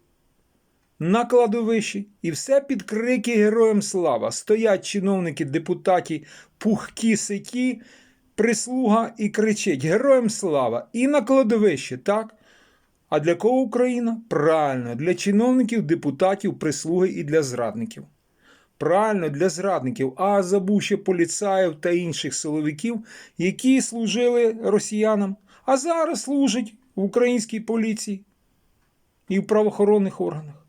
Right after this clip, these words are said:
Коротше, Україна, майбутнє України для зрадників. А українських героїв, так, на кладовищі під вигуки "Героям слава". Виходить так же. Підписуйтесь на канал. Дякую.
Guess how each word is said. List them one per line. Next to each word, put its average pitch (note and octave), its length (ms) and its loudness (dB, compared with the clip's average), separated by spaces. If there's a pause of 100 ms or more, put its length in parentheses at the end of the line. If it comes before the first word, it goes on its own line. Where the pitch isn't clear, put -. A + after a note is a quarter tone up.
(500)
Коротше, B3+ 600 0 (360)
Україна, G3+ 720 2
майбутнє F3 500 0
України F#3+ 480 0
для E3 200 -2
зрадників. A#2+ 580 -6 (680)
А A#3 440 2 (340)
українських A3 680 0
героїв, G3 500 2
так, G3+ 340 -2 (220)
на F#3+ 160 0
кладовищі G3+ 680 2
під C3+ 220 -8
вигуки E3 440 0
"Героям B2+ 420 -2
слава". - 400 -10 (380)
Виходить G3 440 -2
так G#3 220 -2
же. - 160 -16 (960)
Підписуйтесь F#3+ 600 -4
на E3+ 120 -8
канал. F#3+ 440 0
Дякую. C#3 400 -4